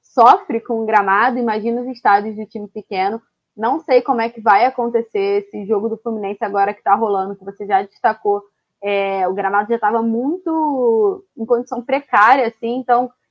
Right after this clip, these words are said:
nessa maratona aí de jogos eu não sei como vai ser, a gente tem que ficar realmente de olho,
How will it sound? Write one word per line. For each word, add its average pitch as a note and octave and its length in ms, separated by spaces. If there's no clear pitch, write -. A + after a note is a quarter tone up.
nessa A#3+ 240
maratona B3+ 600
aí A#3 160
de A#3 120
jogos G#3+ 440
eu G#3 100
não A3 160
sei G#3 200
como G#3 260
vai G3 180
ser, G3 300
a G3+ 100
gente F#3+ 340
tem G3+ 160
que G3+ 140
ficar G3 440
realmente G#3+ 540
de G#3 160
olho, G#3 300